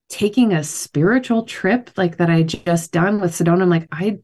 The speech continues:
really don't even want a vacation in another way other than, like, a soul expanding experiences anymore." 'Cause I, I just feel like everything else is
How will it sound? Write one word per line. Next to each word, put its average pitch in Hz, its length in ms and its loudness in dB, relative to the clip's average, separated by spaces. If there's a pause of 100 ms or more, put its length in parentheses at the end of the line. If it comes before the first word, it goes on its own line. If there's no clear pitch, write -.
really 175 320 4
don't 175 320 0
even 180 220 2
want 175 120 2
a 180 40 2
vacation 170 840 0
in 165 140 0
another 165 360 2
way 180 300 0
other 175 300 0
than, 170 200 2
like, 165 140 0
a 165 100 -2
soul 180 920 0 (320)
expanding 165 1040 2 (260)
experiences 175 960 0
anymore." 165 400 2
'Cause 170 220 -4
I, 175 300 0
I 170 140 4
just 170 180 0
feel 175 100 2
like 170 140 0
everything 170 400 0
else 170 260 0
is 160 260 -2